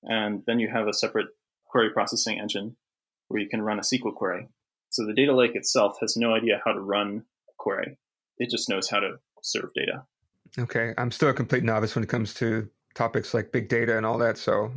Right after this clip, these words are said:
Speaker 2: I apologize if I'm asking some very simple questions, but I'm sure I'm not the only one out there.
Speaker 1: Uh, completely understandable. Yeah. It's definitely a, a communication challenge for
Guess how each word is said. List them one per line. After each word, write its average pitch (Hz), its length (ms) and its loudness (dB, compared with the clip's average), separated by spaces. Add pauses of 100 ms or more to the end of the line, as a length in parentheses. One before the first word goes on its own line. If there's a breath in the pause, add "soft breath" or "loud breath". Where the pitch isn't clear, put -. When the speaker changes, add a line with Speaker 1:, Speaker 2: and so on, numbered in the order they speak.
(120)
Speaker 2:
I - 80 -2
apologize 113 400 0
if 127 60 0
I'm 117 120 2
asking 117 280 0
some 120 200 -2
very 113 200 2
simple 117 260 -2
questions, 117 460 0
but 110 80 -2
I'm 110 80 -2
sure 131 180 0
I'm 123 80 2
not 117 180 0
the 117 100 2
only 110 160 2
one 107 180 2
out 113 160 -2
there. 113 300 0 (220)
Speaker 1:
Uh, 135 100 4
completely 123 420 0
understandable. 107 600 -2
Yeah. 107 260 0 (260)
It's - 140 -4
definitely 131 480 2
a, - 40 -12
a - 40 -10
communication 110 580 -2
challenge 101 480 -2
for 101 340 0